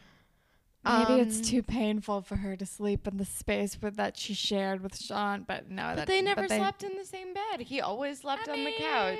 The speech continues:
Speaker 1: they probably eventually did.
Speaker 2: I mean, I hope so, but maybe
Speaker 1: <laughs>
Speaker 2: not. I don't know.
Speaker 1: Maybe she just fell asleep there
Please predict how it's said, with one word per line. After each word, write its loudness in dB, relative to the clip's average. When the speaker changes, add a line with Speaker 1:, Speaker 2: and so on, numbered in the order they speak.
Speaker 1:
they -2
probably -4
eventually -8
did. -8
Speaker 2:
I -8
mean, -2
I -2
hope -2
so, -2
but 2
maybe 2
Speaker 1:
<laughs> 2
Speaker 2:
not. 0
I -2
don't -2
know. 0
Speaker 1:
Maybe 6
she 2
just -2
fell 6
asleep 0
there 0